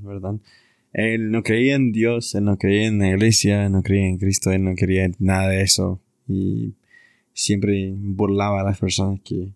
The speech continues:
que querían ser una parte, querían pertenecer a eso. Y, pero realmente lo que, lo que me enseña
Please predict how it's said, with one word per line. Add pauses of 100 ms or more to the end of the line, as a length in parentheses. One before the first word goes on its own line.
(760)
que
querían (480)
ser
una
parte,
querían
pertenecer
a
eso. (920)
Y, (1080)
pero (260)
realmente
lo
que, (540)
lo
que
me
enseña